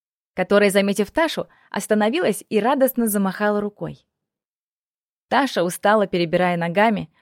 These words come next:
в кожаных сапожках, расшитым бисером, заспешила навстречу.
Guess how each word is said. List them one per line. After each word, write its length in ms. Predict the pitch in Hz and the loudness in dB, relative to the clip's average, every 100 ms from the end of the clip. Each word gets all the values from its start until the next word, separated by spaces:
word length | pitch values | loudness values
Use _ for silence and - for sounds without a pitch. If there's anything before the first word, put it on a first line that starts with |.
| _ | _
в 80 | - | 2
кожаных 360 | 202 170 175 | 2 2 -4
сапожках, 600 | - 214 185 170 - - | -2 0 0 -2 -4 -6
расшитым 480 | 185 180 190 - 175 | -4 -4 -6 -6 -6
бисером, 480 | 214 302 214 165 151 _ _ _ - | -4 -4 -4 -6 -8 _ _ _ -12
заспешила 600 | 175 - 170 - 233 220 | -8 -6 -6 -2 0 0
навстречу. 640 | 208 - - 156 - - | -2 -6 -10 -10 -10 -18